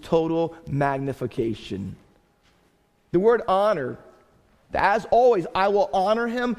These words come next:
It's a word in the Greek, megaluno. You know what it means? Great light. It means something that you can't see,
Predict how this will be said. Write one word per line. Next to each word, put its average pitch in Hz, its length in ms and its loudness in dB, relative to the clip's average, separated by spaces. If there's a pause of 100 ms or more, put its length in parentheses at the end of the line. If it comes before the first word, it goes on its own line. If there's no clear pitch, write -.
(120)
It's - 180 -2
a 190 60 2
word 220 360 4
in 220 80 -4
the 196 80 0
Greek, 180 400 -4
megaluno. 202 720 2
You 156 80 2
know 180 60 0
what 185 100 -2
it - 20 -10
means? 196 300 -2
Great 185 440 0
light. 185 600 0 (280)
It 202 180 4
means 220 280 -2
something 233 380 -2
that 202 140 0
you 233 160 2
can't 247 360 -2
see, 226 440 -2